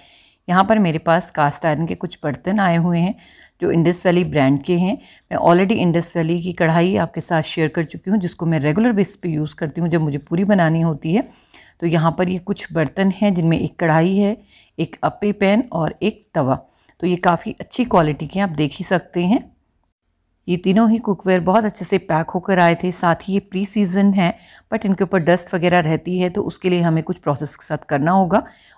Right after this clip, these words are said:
Already मैंने अपने channel पर share किया हुआ है कि आप नए cast iron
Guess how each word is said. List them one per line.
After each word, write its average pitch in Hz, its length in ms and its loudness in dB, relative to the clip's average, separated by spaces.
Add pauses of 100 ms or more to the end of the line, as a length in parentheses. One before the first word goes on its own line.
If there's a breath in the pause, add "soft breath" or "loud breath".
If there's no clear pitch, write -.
Already 202 360 4
मैंने 180 160 2
अपने 180 160 -6
channel 170 360 0
पर 180 160 -4
share 185 260 0 (100)
किया 190 180 4
हुआ 170 260 2
है 170 120 2
कि 175 140 -2
आप 165 180 2
नए 165 200 0
cast 165 340 -2
iron 156 280 2